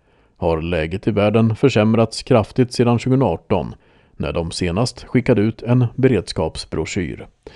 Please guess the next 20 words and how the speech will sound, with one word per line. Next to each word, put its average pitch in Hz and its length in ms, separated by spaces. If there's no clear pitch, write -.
Det 123 80
handlar 110 280
om 117 160
krig, 117 480
extremväder, 110 1000
terrorhot, 104 720
cyberattacker 107 920
och - 360
det 117 120
faktum 113 400
att 113 120
Sverige 101 400
gått 113 220
med 104 120
i 123 40
nato. 87 540
Enligt 90 420
M 90 180
S - 160
B 113 220